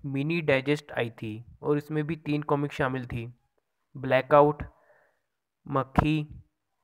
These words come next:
Jonk और Diamond Killer। अब मुझे, हालांकि मैंने कभी ये digest,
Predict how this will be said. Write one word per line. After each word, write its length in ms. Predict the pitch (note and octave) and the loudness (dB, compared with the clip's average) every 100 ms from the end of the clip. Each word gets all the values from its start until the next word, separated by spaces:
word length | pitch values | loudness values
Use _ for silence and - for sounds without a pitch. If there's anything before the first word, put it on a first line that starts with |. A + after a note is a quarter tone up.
| _ _ D3 | _ _ -14
Jonk 680 | C3 C3+ C#3 D3+ - _ - | 0 4 4 2 -4 _ -2
और 120 | D3 | 0
Diamond 460 | C#3+ C3 C3 C3+ - | 4 2 2 -2 -4
Killer। 400 | B2+ A2+ A2 A#2 - - - - - - _ _ _ _ _ _ _ - D3 | -4 -2 -4 -6 -16 -18 -16 -14 -16 -18 _ _ _ _ _ _ _ -8 -4
अब 100 | D#3 | -2
मुझे, 380 | D#3 D#3 E3 - | -2 -2 -4 -4
हालांकि 340 | C#3+ D3 D#3 | 0 0 0
मैंने 300 | E3 D#3+ E3 | 0 0 2
कभी 260 | D#3 D3+ E3 | 2 2 0
ये 240 | E3 D#3 | 0 0
digest, 540 | D3 C#3+ C#3+ C#3+ D3 | 2 2 0 -6 -12